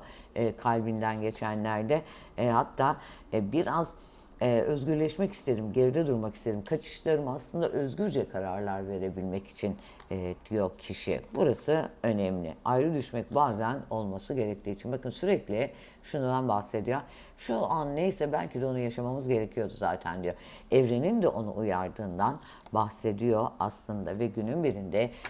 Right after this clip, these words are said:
"Evet biliyorum ki, e, hesaplaşacağız." dedi.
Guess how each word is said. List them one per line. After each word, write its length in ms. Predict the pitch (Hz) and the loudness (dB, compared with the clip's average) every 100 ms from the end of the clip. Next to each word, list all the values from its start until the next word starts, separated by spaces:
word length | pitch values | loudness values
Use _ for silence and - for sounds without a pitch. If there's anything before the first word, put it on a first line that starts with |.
| - | -4
"Evet 320 | 123 113 - | 2 2 2
biliyorum 440 | 120 127 143 107 98 | -2 2 2 2 -2
ki, 280 | - 131 131 - - - | 2 2 2 -4 -20 -4
e, 420 | 110 104 101 104 104 | -2 0 -2 -2 -2
hesaplaşacağız." 960 | 127 131 131 - 120 135 113 101 98 | -2 -2 -4 -2 -4 -2 2 2 0
dedi. 240 | 92 87 | -2 -4